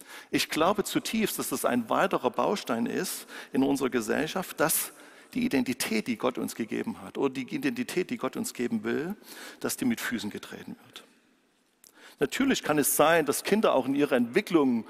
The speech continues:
manchmal ganz andere Dinge tun oder sich zu anderen Dingen hingezogen fühlen. Aber wäre es nicht gut, die Kinder in ihrer Identität als Männer und Frauen zu bestärken?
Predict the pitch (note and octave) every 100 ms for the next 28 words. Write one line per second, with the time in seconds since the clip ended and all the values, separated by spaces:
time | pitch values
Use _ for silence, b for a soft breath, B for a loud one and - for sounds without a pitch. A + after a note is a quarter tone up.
0 | B B B B2+ D3+ D3+ C3+ B2+ - F#3+
1 | F#3+ C#3 D3 C#3+ - - A3 B3 E3+ B2
2 | B2 - - - F#3+ C#3 B2 B2+ A#2 F3
3 | A#3+ - - G#2 G#2+ - A#2 G#2 F#2+ F#2
4 | - B B B B B _ - C3+ C3+
5 | B2 D3+ E3 - A#2+ - - E3+ F3+ B2
6 | A#2 - - - G#3 B2+ A#2+ A#2 A#2+ -
7 | C3 G#2+ - B2+ C3 G#3+ - b b b
8 | b _ A2 - A2 C3+ E3 - - -
9 | G#2+ A#2 C#3 C#3+ - G#2+ - G2+ G#2 C3+